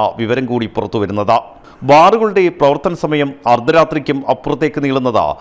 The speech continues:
വലിയ തോതിൽ ക്രമസമാധാന പ്രശ്നങ്ങൾക്ക് വഴിവെക്കും. മാത്രമല്ല, വാഹനാപകടങ്ങൾ വർദ്ധിക്കാനും സാധ്യതയുണ്ടെന്ന് പോലീസ് ചൂണ്ടിക്കാട്ടുന്നു. വാഹന പരിശോധനയ്ക്ക്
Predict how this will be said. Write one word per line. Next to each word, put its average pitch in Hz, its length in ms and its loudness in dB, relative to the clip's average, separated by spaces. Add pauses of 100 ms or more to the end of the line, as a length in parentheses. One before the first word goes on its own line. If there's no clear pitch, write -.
(280)
വലിയ 131 280 4
തോതിൽ 143 220 0 (120)
ക്രമസമാധാന 151 680 2
പ്രശ്നങ്ങൾക്ക് 135 500 0 (220)
വഴിവെക്കും. 120 440 0 (420)
മാത്രമല്ല, 127 420 2 (300)
വാഹനാപകടങ്ങൾ 135 800 2
വർദ്ധിക്കാനും 127 520 0 (100)
സാധ്യതയുണ്ടെന്ന് 123 680 0 (220)
പോലീസ് 123 400 -2
ചൂണ്ടിക്കാട്ടുന്നു. 117 600 -2 (680)
വാഹന 185 360 4
പരിശോധനയ്ക്ക് 190 600 2